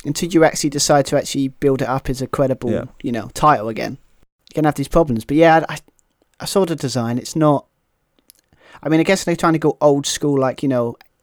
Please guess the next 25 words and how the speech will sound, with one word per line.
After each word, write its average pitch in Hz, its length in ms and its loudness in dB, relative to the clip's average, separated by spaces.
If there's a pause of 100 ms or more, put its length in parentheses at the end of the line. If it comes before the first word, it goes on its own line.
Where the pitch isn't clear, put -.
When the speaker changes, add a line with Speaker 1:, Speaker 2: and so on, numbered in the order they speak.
(260)
Speaker 1:
N 139 140 -2
W 135 360 0
A 139 120 2
type 123 220 -4
Speaker 2:
Hmm. - 60 -12
Speaker 1:
style, 107 300 -8
like, 104 180 -12
you 113 60 -12
know, 120 220 -12 (100)
eighties 131 420 -6
maybe. 107 380 -10 (640)
'Cause - 440 -10
that's 147 160 -2
what 147 100 4
I 131 40 4
was 127 140 -2
thinking 143 300 0
of 117 100 -6
when 117 100 -8
I 117 60 -8
saw 120 240 -4
it. 110 120 -12 (120)
Speaker 2:
I 127 60 -2
had 170 180 0
one, 190 200 2